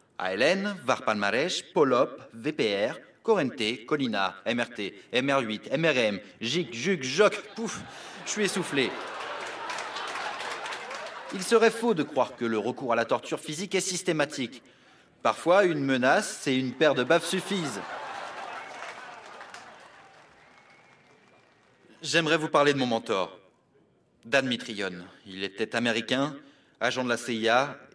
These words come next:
Il vient d'être assassiné par ces salopards de Tupamaros, en Uruguay. En mille neuf cent soixante-deux, j'ai suivi la formation qu'il a donnée à l'Institut Brésil U S A, rue de Bahia.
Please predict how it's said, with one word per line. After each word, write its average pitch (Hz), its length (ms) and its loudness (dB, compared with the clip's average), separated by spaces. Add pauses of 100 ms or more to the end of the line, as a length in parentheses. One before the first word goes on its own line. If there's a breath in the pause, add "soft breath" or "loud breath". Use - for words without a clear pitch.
(120)
Il 117 100 -12
vient 135 180 4
d'être 135 180 2
assassiné 127 440 -2
par 123 180 0
ces 123 120 -2
salopards 117 480 2
de 107 80 -6
Tupamaros, 104 680 -4
en 98 100 -6
Uruguay. 95 420 -6 (1500)
En 101 100 -2
mille 120 180 0
neuf 120 120 4
cent 127 100 -4
soixante-deux, 123 540 0
j'ai 127 160 -2
suivi 131 320 -6
la 131 100 4
formation 139 480 0
qu'il 113 200 -4
a 107 40 0
donnée 107 280 -4
à 95 80 0
l'Institut 101 480 -10
Brésil 101 400 -6
U 98 60 -2
S 95 180 -6
A, 87 120 -2 (680 loud breath)
rue 110 180 -4
de 110 60 -12
Bahia. 95 340 0